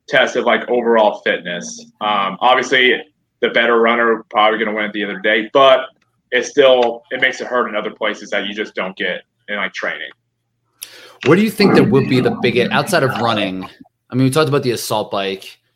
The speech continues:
Speaker 2: Like, how do you think people are gonna get really fast
Speaker 1: So,
Speaker 2: at
Speaker 1: like,
Speaker 2: this?
Speaker 1: Uh, well, I, I'm gonna touch first on somebody who, like, is not the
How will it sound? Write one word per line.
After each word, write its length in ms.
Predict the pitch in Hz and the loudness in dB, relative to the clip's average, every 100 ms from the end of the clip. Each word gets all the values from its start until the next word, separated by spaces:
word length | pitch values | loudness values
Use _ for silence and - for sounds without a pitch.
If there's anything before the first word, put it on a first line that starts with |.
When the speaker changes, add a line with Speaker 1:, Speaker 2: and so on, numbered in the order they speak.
| _ - | _ -10
Speaker 2:
Like, 120 | 107 | -8
how 120 | 113 135 | -2 0
do 80 | |
you 60 | 190 | 2
think 180 | - 127 | 0 -2
people 320 | 143 127 120 | -4 2 2
are 120 | 117 | 2
gonna 160 | 113 107 | -2 -6
get 200 | 104 92 | -6 -6
really 840 | 95 104 104 98 95 95 92 - _ _ _ _ | -8 -6 -4 -4 -4 -4 -6 -10 _ _ _ _
fast 360 | - - 101 - | -14 -4 0 4
Speaker 1:
So, 200 | 247 233 | 6 6
Speaker 2:
at 80 | 202 | 2
Speaker 1:
like, 80 | |
Speaker 2:
this? 420 | 78 73 - - _ _ _ _ _ _ _ - - _ _ - - - 143 | -4 -8 -8 -10 _ _ _ _ _ _ _ -20 -20 _ _ -16 -16 -8 0
Speaker 1:
Uh, 520 | 147 143 135 127 - - _ _ _ - - | 4 6 6 6 2 -10 _ _ _ -16 0
well, 140 | 160 | 2
I, 240 | 165 175 170 | 4 4 4
I'm 100 | 196 | 4
gonna 180 | 202 185 | 2 2
touch 220 | 170 - | 0 2
first 260 | 165 160 | 2 2
on 120 | 143 - | 0 -4
somebody 240 | 143 131 | -4 -4
who, 100 | 123 | -2
like, 200 | 117 113 123 | -2 -4 -14
is 140 | 123 | -8
not 220 | 135 | -4
the 80 | 135 | -4